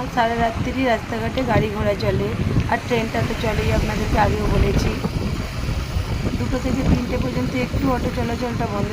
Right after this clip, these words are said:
থাকে, আবার তিনটে থেকে চালু হয়ে যায়। ভোর সাড়ে তিনটেই তো ফার্স্ট লোকাল, আর এদিকে লাস্ট লোকাল আড়াইটা। আমরা এত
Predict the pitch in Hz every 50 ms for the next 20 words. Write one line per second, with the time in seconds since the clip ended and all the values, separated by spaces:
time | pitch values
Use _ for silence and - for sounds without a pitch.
0 | 208 208 214 214 - 220 226 233 - - - - - - - - - 233 233 247
1 | 247 - - 247 233 233 - 226 208 240 233 269 277 - 254 226 196 - 202 202
2 | 202 196 196 214 208 226 226 - - - - - - - 226 233 226 - 254 220
3 | - - - 233 - - - 240 233 - 247 233 - 220 214 202 - - 208 202
4 | 196 - - 214 214 220 - - - - - - - - - 226 226 220 - -
5 | - 247 233 233 226 226 226 226 - - 240 240 240 - 247 - - 220 - 208
6 | 196 196 202 - - 214 214 - - - - - - - - - - - - -
7 | - - - - - - - - - - - - - 240 247 247 247 240 233 -